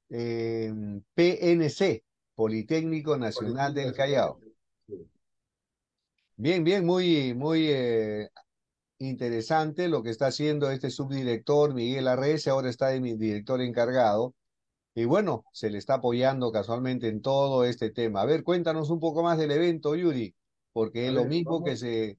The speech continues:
Speaker 1: se está proponiendo, es lo mismo que se propuso también en, antes de la pandemia, ¿te acuerdas?
Speaker 2: Sí, es, nosotros hicimos una exposición a la Dirección Regional de Educación del Callao días antes de la pandemia, en marzo del, del dos mil, este,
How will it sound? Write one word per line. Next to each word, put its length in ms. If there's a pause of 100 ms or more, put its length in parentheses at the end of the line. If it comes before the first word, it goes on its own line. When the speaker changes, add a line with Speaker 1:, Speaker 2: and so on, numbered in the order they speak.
(260)
Speaker 1:
se 100
está 220
proponiendo, 540
es 60
lo 100
mismo 300
que 100
se 140
propuso 560
también 480
en, 440 (200)
antes 340
de 100
la 120
pandemia, 520
¿te 80
acuerdas? 520 (320)
Speaker 2:
Sí, 300
es, 180
nosotros 480
hicimos 300
una 140
exposición 840
a 140
la 120
Dirección 400
Regional 380
de 60
Educación 340
del 140
Callao 440 (420)
días 480
antes 500
de 100
la 120
pandemia, 440
en 100
marzo 380
del, 340
del 180
dos 160
mil, 260
este, 640